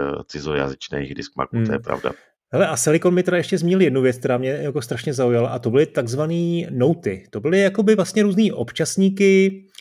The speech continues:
Speaker 2: eh, samozřejmě, my tady mluvíme o diskmagách a když, když jsem definoval ty diskmagy, tak to byly, tak to byly, eh, soubory s enginem, který zobrazoval v nějakém jako grafickém programu, eh, vlastně texty,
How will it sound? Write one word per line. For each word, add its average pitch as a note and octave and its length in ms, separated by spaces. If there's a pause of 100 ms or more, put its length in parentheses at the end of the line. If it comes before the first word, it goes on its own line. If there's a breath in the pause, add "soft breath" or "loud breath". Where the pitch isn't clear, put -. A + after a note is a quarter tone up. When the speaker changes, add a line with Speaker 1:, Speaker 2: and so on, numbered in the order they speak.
(140)
Speaker 2:
eh, C#3 40 (800)
samozřejmě, C3 440
my A2+ 100
tady C#3 140
mluvíme C#3 240
o D3 80
diskmagách B2+ 640
a - 20
když, A#2+ 220 (120)
když - 120
jsem C#3 120
definoval C3+ 420
ty C#3+ 100
diskmagy, B2 420
tak B2 200
to C#3 80
byly, B2+ 400 (380 loud breath)
tak B2+ 180
to C3 100
byly, C3 540 (280)
eh, B2+ 40 (300)
soubory C#3+ 680
s - 140
enginem, C#3+ 640
který C3 220
zobrazoval C3 540
v B2 40
nějakém C3 360
jako C3 480
grafickém B2+ 420
programu, A#2 560 (380 loud breath)
eh, A#2+ 300
vlastně C3 320
texty, A#2+ 500